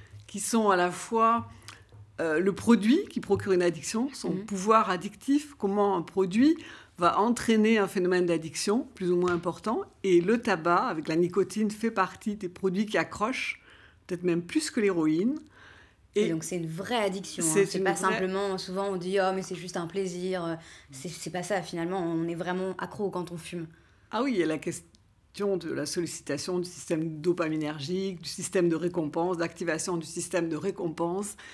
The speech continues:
Speaker 1: qui fait que les personnes accrochent. Le tabac accroche peu si on considère tous les gens qui ont essayé le tabac, peu restent non dépendants réellement. On mesure la dépendance au nombre de tentatives justement d'arrêt qui échouent, le fait de,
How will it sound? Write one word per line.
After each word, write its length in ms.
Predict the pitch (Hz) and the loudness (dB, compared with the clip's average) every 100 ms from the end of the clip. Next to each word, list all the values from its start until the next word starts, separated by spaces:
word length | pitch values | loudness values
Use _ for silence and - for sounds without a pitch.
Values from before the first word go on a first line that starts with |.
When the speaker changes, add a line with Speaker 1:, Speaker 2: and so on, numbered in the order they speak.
| - - - | -20 -20 -20
Speaker 1:
qui 140 | - 170 | -10 -4
fait 260 | - 220 | 2 2
que 100 | 220 | 4
les 280 | 180 160 - - _ _ _ | 4 4 0 -18 _ _ _
personnes 500 | 156 - - 247 240 - | -6 -2 2 2 2 0
accrochent. 640 | 202 - 170 147 - - - - - - | -2 -2 -2 -2 -6 -14 -18 -20 -20 -4
Le 80 | 190 | 2
tabac 320 | 185 160 208 262 | 4 6 6 6
accroche 600 | 220 214 247 220 - - _ _ _ _ | 2 0 -2 -2 -4 -10 _ _ _ _
peu 200 | 254 262 | -2 0
si 140 | 262 220 | 0 0
on 160 | 202 | 0
considère 840 | 202 202 208 214 202 220 214 190 - | 0 0 0 0 0 2 0 -2 -6
tous 120 | - | 0
les 140 | 220 | 2
gens 160 | 214 226 | 4 2
qui 100 | 208 | 0
ont 120 | 175 | -2
essayé 480 | 190 - 180 175 185 | -2 0 0 4 2
le 160 | 170 135 | 2 -2
tabac, 420 | 160 151 214 - - - - _ _ | -4 2 2 2 -14 -20 -20 _ _
peu 400 | 226 240 277 320 | 4 6 6 4
restent 520 | 233 185 208 220 - | 0 2 4 2 0
non 420 | 175 175 185 190 180 | 2 6 6 6 6
dépendants 580 | 170 175 160 160 185 | 2 0 -2 2 2
réellement. 580 | 185 170 151 165 160 139 143 - - - - | 0 -2 0 0 0 -4 -12 -16 -20 -14 -2
On 60 | |
mesure 280 | 180 208 294 | 0 2 4
la 100 | 196 | 4
dépendance 640 | 175 180 175 202 240 220 | 2 0 2 2 0 -2
au 80 | 185 | -2
nombre 220 | 185 196 | 0 2
de 100 | 175 | 0
tentatives 640 | 175 196 190 160 - 202 185 | 0 0 0 -4 -6 -8 -8
justement 560 | 151 - 170 180 180 | -8 -4 0 0 0
d'arrêt 420 | 156 156 165 202 196 | 0 0 0 -2 -2
qui 140 | 170 | 0
échouent, 300 | 180 - 285 | -2 0 -2
le 80 | 180 | -2
fait 240 | - 202 | 0 0
de, 200 | 175 156 | 2 0